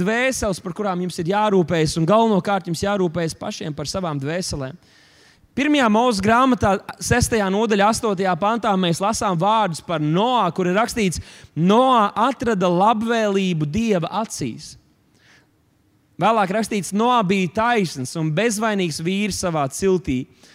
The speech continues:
jo Noā vadīja savas gaitas ar Dievu." Man patīk, kā šeit rakstīti šie vārdi, ka Noā atrada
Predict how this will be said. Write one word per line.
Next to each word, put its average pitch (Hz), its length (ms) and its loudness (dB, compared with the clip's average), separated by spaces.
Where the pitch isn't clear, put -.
jo 160 260 4
Noā 180 640 4
vadīja 226 640 0
savas 190 460 0
gaitas 156 840 0
ar 123 140 -2
Dievu." 143 640 4
Man 190 160 2
patīk, 277 300 2
kā 233 100 4
šeit 208 240 2
rakstīti 214 460 0
šie 202 180 2
vārdi, 214 480 4
ka 196 160 0
Noā 214 680 6
atrada 214 640 4